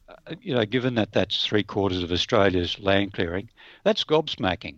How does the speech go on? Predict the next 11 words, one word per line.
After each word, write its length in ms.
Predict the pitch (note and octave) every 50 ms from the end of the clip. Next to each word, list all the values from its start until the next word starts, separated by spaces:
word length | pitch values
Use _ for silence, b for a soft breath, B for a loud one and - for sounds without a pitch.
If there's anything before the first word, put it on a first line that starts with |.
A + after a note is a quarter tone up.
| _ -
That, 160 | D3+ C#3 - _ -
that 200 | D3+ E3 G3 _ _ _ -
bring, 360 | - D3+ D#3 D3+ C#3+ D#3 - -
that 180 | D3 D#3+ -
means 360 | D#3+ D3+ D3+ D3 C#3 A#2+ -
that 180 | - A#2 B2 - _ _ _ _ _ _ -
Australia 680 | G#2 - - - - B2 B2+ C#3+ D3 A#2+ F2+ F2 G2+ D3+
or 140 | - F#2+ -
Queensland 720 | - D#3 D#3 D#3+ E3 D3 - A#2 F2+ E2+ F#2 A2 C3+ C3 _ _ B B B B B B B
is 200 | - C3 A2 - -
up 160 | - C3 -